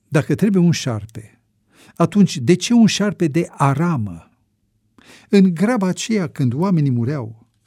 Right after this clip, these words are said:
nu era mai simplu să ia de jos unul din șerpii omorâți de oameni și să-l atârne într-o prăjină?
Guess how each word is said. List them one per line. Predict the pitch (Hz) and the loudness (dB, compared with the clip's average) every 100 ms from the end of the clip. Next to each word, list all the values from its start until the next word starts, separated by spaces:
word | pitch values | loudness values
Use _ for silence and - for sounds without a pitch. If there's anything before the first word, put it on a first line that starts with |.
| _ _ _ _ _ _ _ _ | _ _ _ _ _ _ _ _
nu | 170 202 | 4 4
era | 208 185 | 4 2
mai | 180 175 | 0 0
simplu | 160 - - 156 151 147 - 139 143 143 143 - _ _ _ _ _ _ _ _ _ _ _ _ _ | -4 -8 -6 -2 -2 -4 -8 -8 -6 -6 -10 -16 _ _ _ _ _ _ _ _ _ _ _ _ _
să | - 214 | -2 4
ia | 202 240 247 | 4 4 -2
de | 160 139 196 | -4 2 2
jos | 165 208 123 - - - - | 2 0 0 -8 -16 -16 2
unul | 214 143 | 4 4
din | 123 139 | 4 2
șerpii | 120 156 113 139 | 2 0 0 0
omorâți | 123 127 131 120 123 | 0 0 -2 -4 -4
de | 120 | -4
oameni | 117 160 156 185 175 _ _ _ _ _ _ | -2 -2 -4 -4 -8 _ _ _ _ _ _
și | - - | -10 -6
să-l | - 208 | -2 0
atârne | 208 180 120 120 | 0 0 2 2
într-o | 117 156 | 0 -4
prăjină? | 180 180 - 95 85 _ | -2 -4 -4 -10 -12 _